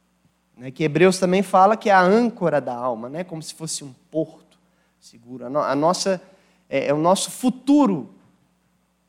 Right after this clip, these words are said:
está seguro. Né? Então, a esperança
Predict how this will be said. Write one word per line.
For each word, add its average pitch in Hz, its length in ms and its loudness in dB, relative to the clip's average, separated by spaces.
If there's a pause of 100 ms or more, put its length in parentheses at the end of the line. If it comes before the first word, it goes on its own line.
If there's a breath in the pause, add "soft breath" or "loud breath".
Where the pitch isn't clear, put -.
(180)
está 131 580 0
seguro. 180 600 -2 (1600)
Né? 175 300 4
Então, 254 420 4
a 220 160 6
esperança 247 1200 4